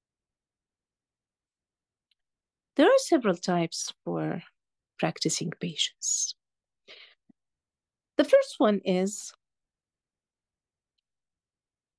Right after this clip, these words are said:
practicing patience while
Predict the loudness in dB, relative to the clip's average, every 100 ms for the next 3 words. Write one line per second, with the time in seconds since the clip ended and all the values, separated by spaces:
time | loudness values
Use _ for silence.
0 | _ 0 0 0 -2 -2 -2 -4 -2 2
1 | 2 2 0 0 0 -4 -12 -12 -16 _
2 | _ _ _ -2 2 4 4 4